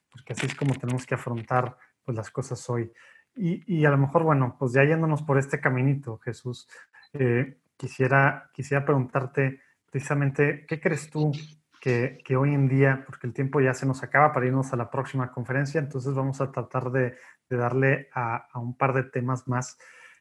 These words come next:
¿Qué está esperando la gente de los medios católicos hoy? Como que, pues sí, teníamos estos,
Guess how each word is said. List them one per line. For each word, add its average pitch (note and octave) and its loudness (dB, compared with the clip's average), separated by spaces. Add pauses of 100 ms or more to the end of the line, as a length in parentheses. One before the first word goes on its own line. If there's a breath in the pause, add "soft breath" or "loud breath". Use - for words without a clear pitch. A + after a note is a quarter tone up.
(240 soft breath)
¿Qué F3 -6
está E3+ -6
esperando E3+ -2
la D#3 0
gente D3 0
de A#2+ 2
los A2 -6
medios C#3 0
católicos C#3 -6
hoy? C#3 2 (280 loud breath)
Como B2+ -4
que, B2 2
pues A#2+ -10
sí, F3 -2
teníamos C#3 0
estos, C#3+ -4